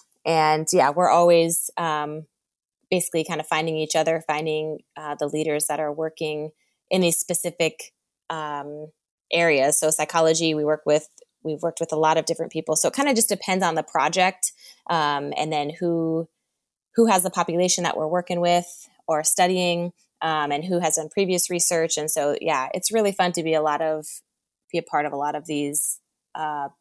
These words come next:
bigger research projects that are going on throughout,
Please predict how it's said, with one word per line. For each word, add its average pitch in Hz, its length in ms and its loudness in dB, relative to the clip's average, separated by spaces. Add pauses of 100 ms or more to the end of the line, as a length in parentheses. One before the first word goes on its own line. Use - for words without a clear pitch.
(120)
bigger 165 400 -2
research 147 440 -2
projects 131 460 -4
that 156 120 -6
are 151 80 -4
going 151 280 -6
on 147 220 -8
throughout, 151 460 -2